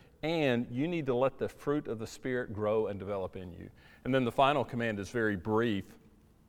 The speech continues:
where he instructs them to avoid conceit. Well, let's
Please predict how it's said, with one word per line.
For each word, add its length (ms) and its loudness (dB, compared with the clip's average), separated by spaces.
where 160 -4
he 80 0
instructs 500 0
them 140 -6
to 180 -2
avoid 540 0
conceit. 540 -10
Well, 100 2
let's 260 0